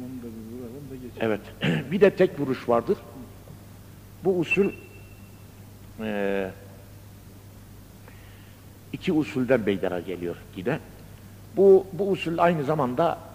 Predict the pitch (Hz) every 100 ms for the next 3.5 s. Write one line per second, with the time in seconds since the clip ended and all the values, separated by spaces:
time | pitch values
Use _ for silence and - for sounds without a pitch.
0 | - - 165 - 147 - - - - 60
1 | - - 139 - - - 98 92 90 92
2 | 90 98 92 90 - - - 98 92 85
3 | 82 80 - -